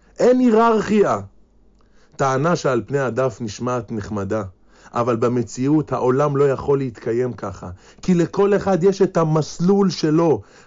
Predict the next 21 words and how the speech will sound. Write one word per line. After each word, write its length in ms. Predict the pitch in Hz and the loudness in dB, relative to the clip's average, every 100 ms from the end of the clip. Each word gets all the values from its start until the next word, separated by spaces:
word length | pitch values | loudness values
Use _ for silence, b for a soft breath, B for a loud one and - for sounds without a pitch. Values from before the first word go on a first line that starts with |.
| B | B
כל 240 | 185 196 | 0 2
אחד 280 | 180 185 185 | 2 0 0
יש 260 | 151 190 185 | 2 0 0
את 160 | - | 0
הדרך 520 | 165 143 131 202 196 - | -2 0 2 2 2 0
שלו 260 | 156 170 | 0 0
בעבודת 520 | 160 156 131 135 156 | 2 0 2 0 0
השם, 340 | 151 123 165 170 - B | -2 -2 -2 -2 -6 B
שהיא, 580 | - - 160 160 214 143 98 b b | -6 0 2 4 4 2 -4 b b
אדרבה, 580 | - 202 175 180 127 113 95 | -2 0 2 0 0 -2 -2
היא 180 | 107 208 | 0 2
זו 160 | 185 196 | 4 2
שמשלימה 920 | - 165 165 147 - 160 160 190 190 101 - _ _ _ _ _ - | 2 2 2 0 0 2 2 2 0 -4 -12 _ _ _ _ _ -4
את 120 | 139 | 0
הדרך 360 | 147 143 151 131 | 0 2 2 0
של 160 | - 107 | -4 -4
חברו. 480 | 113 101 98 98 90 - _ _ _ _ _ _ | -2 -2 0 -2 -6 -18 _ _ _ _ _ _
לקח 520 | - 107 - 151 147 | -6 -6 -2 -2 0
את 140 | 147 131 | -2 -4
עצמו 320 | 117 - 131 | -8 -4 -6
קורח 600 | - 131 127 131 120 - | 0 0 0 -2 -6 -14